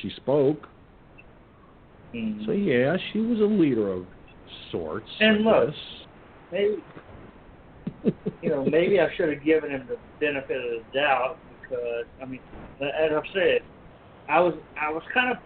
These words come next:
Speaker 2: painting with a broad brush when I said, when I said what I said because I was talking about any politician from, any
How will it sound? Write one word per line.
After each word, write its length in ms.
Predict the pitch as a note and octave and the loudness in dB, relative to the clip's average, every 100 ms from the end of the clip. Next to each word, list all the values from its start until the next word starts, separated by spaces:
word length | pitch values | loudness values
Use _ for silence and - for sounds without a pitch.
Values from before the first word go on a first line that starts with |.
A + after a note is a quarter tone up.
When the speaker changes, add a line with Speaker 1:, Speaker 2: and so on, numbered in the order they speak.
| - G3+ | -10 -4
Speaker 2:
painting 560 | G3+ G3 F#3+ F#3 E3+ D#3+ | -2 -2 -4 -10 -14 -12
with 80 | C#3+ | -12
a 260 | B2+ - | -14 -10
broad 280 | C#3+ D3 C#3 - B2 | -2 2 2 -2 -6
brush 320 | C#3+ C#3 C3 - | 0 0 0 -6
when 120 | B2 | -10
I 100 | A#2 - - | -10 -12 -10
said, 260 | B2+ A#2 A#2 - - - | -8 -6 -10 -18 -20 -14
when 100 | B2+ | -8
I 80 | B2 D3 | -8 -6
said 160 | C#3+ | -8
what 80 | B2+ | -8
I 100 | A#2+ - D3+ | -12 -14 -8
said 200 | D3+ C#3 - - | -8 -8 -16 -8
because 180 | C#3 C3+ - - - - | -2 -2 -4 -20 -20 0
I 40 | C#3+ | 2
was 120 | C#3 | 2
talking 360 | - D3 C#3 C3+ | 0 -2 -2 -8
about 340 | B2+ C3+ B2+ - - - - - - - - - - G3+ | -2 0 0 -4 -20 -20 -20 -20 -20 -20 -20 -20 -4 2
any 480 | A3 A3 G#3 F3 D#3+ - | 4 4 0 -4 -12 -2
politician 840 | F3 D#3+ D3+ - D#3+ C#3+ - C3 A#2+ - - - - - - - - | 2 4 2 0 -2 -4 -4 -18 -18 -20 -20 -20 -20 -20 -20 -20 -10
from, 320 | D3 C#3 B2+ - D3 | -4 -2 -2 -4 -6
any 280 | F#3+ G3 | -4 -4